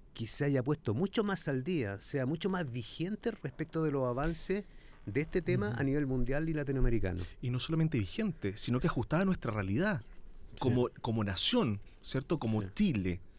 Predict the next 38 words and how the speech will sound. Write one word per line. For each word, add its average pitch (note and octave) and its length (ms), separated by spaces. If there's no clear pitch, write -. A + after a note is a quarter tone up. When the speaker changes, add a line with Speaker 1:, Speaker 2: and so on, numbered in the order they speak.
Speaker 2:
O - 80
Speaker 1:
Sí. F#2+ 40
Speaker 2:
sea, F#2+ 120
como A2+ 180
bien C3+ 140
dice C3+ 200
Mario, G#2 320
que A2 100
lo, G2 160
también G#2 240
lo G#2 60
discutíamos G2 520
antes G2+ 240
de F#2+ 60
entrar F#2+ 240
a F#2+ 60
la, - 120
a - 80
la, G2+ 60
a, - 140
a, - 60
a, - 100
a, - 600
a, A2+ 320
a, - 20
a - 320
este - 20
escenario, A2+ 540
em, G2+ 800
hemos F3+ 200
perdido E3 320
la D#3 80
gran D#3+ 160
oportunidad D3 640
de C#3 140
construir D3+ 280
un F#3+ 120
in-, D#3 300